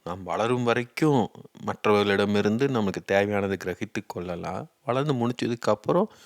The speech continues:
நமக்கு என்ன தேவையோ, நம்மிடம் என்ன இருக்கோ, அதை நாம் மற்றவர்களிடக்கு பகிர்ந்து கொள்ளணும். மற்றவர்களிடமிருந்து பகிர்ந்து கொள்ளாத வாழ்க்கை வந்து முழுமையானதாக இருக்காது.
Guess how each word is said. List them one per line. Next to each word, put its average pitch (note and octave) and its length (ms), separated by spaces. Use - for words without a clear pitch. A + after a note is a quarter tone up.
நமக்கு A#2 460
என்ன B2+ 300
தேவையோ, G#2 640
நம்மிடம் G2 420
என்ன G#2 260
இருக்கோ, F#2 500
அதை F#2 220
நாம் F#2 280
மற்றவர்களிடக்கு F#2+ 960
பகிர்ந்து A2 480
கொள்ளணும். F#2+ 540
மற்றவர்களிடமிருந்து A#2 720
பகிர்ந்து B2+ 460
கொள்ளாத G#2 520
வாழ்க்கை G#2+ 680
வந்து G2+ 400
முழுமையானதாக A2 1120
இருக்காது. F2 680